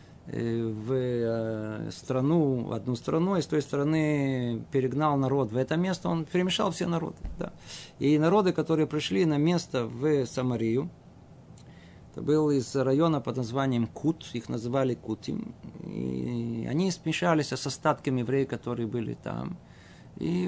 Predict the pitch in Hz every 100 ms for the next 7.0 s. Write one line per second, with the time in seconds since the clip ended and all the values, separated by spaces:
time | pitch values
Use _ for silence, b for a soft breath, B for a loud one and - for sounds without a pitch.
0 | 175 175 196 208 196 190 185 190 202 196
1 | 185 190 185 202 170 156 147 165 160 147
2 | 127 170 160 151 147 - 160 151 - -
3 | 190 180 - 123 156 165 156 - - 135
4 | 131 131 139 156 127 113 110 117 117 120
5 | 127 131 143 160 147 143 139 - 139 -
6 | 113 135 135 127 123 131 127 120 135 185